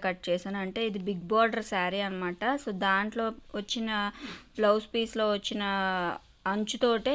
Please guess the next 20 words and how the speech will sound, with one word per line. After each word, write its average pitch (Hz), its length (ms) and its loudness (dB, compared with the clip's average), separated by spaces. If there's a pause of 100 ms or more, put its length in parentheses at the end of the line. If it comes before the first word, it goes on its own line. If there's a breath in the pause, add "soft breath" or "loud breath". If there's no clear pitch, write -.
నేను 254 280 0 (440 loud breath)
ఇప్పుడు 247 320 0 (720 loud breath)
పైపింగ్‌కి 233 640 0
క్లాత్ 208 500 2
క్రాస్‌గా 208 960 -2
కట్ 208 200 0
చేస్తున్నాను 202 420 -2
అన్నమాట. 185 380 -2 (760 loud breath)
ఎందుకంటే 269 640 2 (120)
ఇది 240 280 0 (300)
same 262 480 8
as 240 260 4
it - 180 -2
is 277 220 4 (440)
మన 220 220 2
దగ్గర 214 320 2 (100)
ఉండవు 214 360 0
కదా, 202 280 2 (220)
గోల్డ్ 214 360 2
కలర్, 196 380 0